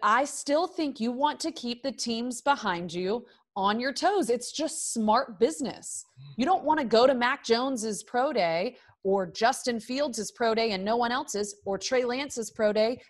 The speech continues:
and no one else's, and then the whole league goes, "Forty-niners are taking Trey Lance. All right, he's off the board."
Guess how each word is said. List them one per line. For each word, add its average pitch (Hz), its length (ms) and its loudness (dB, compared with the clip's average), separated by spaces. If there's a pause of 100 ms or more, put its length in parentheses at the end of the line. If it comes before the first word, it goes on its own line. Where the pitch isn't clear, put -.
and 190 120 -6
no 226 140 6
one 247 120 4
else's, 233 440 0 (240)
and 214 80 0
then 233 100 2
the 220 80 4
whole 262 240 8
league 285 240 0
goes, 220 340 6 (480)
"Forty-niners 262 600 4
are 233 40 -2
taking 262 360 0
Trey 277 240 4
Lance. 277 440 2
All 233 140 4
right, 269 320 4 (100)
he's 277 320 0
off 214 280 6
the 208 80 2
board." 185 440 0